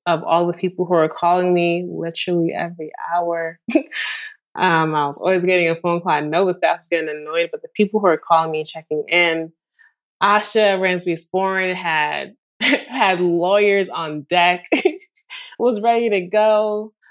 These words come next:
Um, and then also the people who were, who were inside with me, we were,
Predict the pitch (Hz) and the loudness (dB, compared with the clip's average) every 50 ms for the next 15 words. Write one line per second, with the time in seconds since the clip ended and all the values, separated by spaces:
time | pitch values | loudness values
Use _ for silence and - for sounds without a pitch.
0 | _ _ - - 208 202 208 214 - - 220 226 214 - - - 226 240 - 247 | _ _ -6 -2 0 0 0 -2 -4 -2 -2 -2 -2 0 2 2 2 2 2 0
1 | 226 220 220 240 233 220 233 226 220 233 226 220 220 220 208 214 - 226 233 226 | -2 -4 -2 -4 -4 0 0 0 2 4 4 4 4 4 2 0 0 2 2 2
2 | - - 208 208 208 - 214 220 247 233 220 220 - 180 170 165 170 170 185 202 | 2 2 -2 -2 0 2 2 4 4 2 0 -4 -6 -10 -8 -8 -8 -6 -4 -2
3 | 220 220 208 208 202 196 190 185 - | -2 0 2 4 4 4 4 2 -2